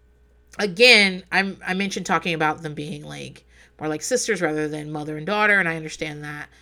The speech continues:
Um, I don't know, just information, like,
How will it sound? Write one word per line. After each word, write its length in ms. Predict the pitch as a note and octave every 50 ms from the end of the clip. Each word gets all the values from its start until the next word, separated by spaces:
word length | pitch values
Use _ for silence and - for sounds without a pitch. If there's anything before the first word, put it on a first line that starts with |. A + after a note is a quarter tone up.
| _ - - _ _ -
Um, 460 | - D3+ D3+ D3 D3 C#3+ C#3+ C#3+ C3 - _ _ _ _ _ _ _ _ _ _ _ _ _ _ _ _ _ _ _ _ _ _ _ _ _ _ _ _ - -
I 80 | - B3+
don't 120 | C4+ B3+
know, 120 | A3+ G3 F3
just 240 | F3 A3+ A3+ - A3
information, 720 | C4+ B3+ C4 B3+ A#3 G#3+ G#3+ G#3 - - G3+ F#3 F3+ F3+
like, 400 | F3 E3 E3 D#3+ E3 - -